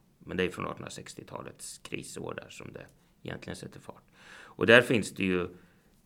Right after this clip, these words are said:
grupper på landsbygden som får det sämre under den, det som vi kallar för den agrara revolutionen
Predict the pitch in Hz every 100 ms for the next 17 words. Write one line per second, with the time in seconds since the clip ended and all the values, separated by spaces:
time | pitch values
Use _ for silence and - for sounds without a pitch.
0 | _ _ - 120 117 117 - - - 127
1 | 135 - 92 90 92 87 - - 82 82
2 | 82 80 98 85 - 82 85 - - -
3 | 87 95 156 - - 85 80 - - -
4 | _ - 95 80 92 78 - 85 76 -
5 | 80 82 82 78 80 82 82 - - -
6 | -